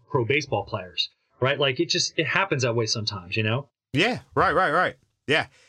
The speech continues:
Speaker 2: it's insane, man. It, it is really insane. But, uh, other than, uh, the holidays and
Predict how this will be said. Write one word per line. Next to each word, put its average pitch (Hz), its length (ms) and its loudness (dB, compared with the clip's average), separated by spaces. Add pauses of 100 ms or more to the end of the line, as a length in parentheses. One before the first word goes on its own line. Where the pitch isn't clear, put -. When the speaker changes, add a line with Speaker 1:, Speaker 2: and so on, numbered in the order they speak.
(140)
Speaker 2:
it's 175 220 0
insane, 190 500 2
man. 92 260 -2
It, 127 160 2
it 139 320 2
is 117 200 -2
really 139 320 0
insane. 113 520 0 (520)
But, 147 160 4
uh, 151 40 4
other 156 400 4
than, 165 380 2 (320)
uh, 127 500 2 (600)
the 123 240 0
holidays 165 880 2 (120)
and 117 1120 0